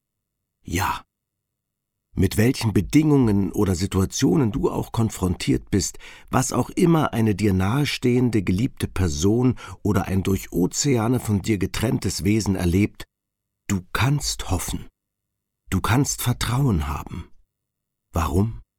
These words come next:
Weil die Hoffnung schon in dir verankert ist.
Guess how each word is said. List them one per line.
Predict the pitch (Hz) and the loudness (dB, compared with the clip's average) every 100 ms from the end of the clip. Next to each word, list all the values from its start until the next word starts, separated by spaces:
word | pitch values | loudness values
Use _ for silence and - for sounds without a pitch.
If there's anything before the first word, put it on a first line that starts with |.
| _ _ _ _ _ _ _ _ - | _ _ _ _ _ _ _ _ -6
Weil | 76 92 139 160 | 0 2 4 4
die | 147 123 | 2 0
Hoffnung | 90 110 107 110 110 | 0 -2 0 0 0
schon | - 113 104 | 0 0 0
in | - 120 135 107 | 2 2 2 2
dir | 107 95 | 0 0
verankert | - 90 90 69 - 78 73 | -2 -4 -2 -2 -6 -10 -8
ist. | - - - | -8 -8 -10